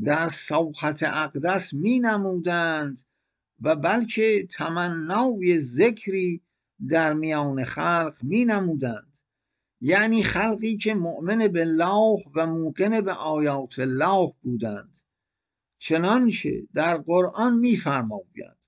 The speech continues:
«واجعل لی لسان صدق علیا»،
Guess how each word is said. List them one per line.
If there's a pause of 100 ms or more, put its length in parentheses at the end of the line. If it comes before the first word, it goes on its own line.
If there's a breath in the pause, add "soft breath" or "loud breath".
(480)
«واجعل
لی
لسان
صدق (220)
علیا»،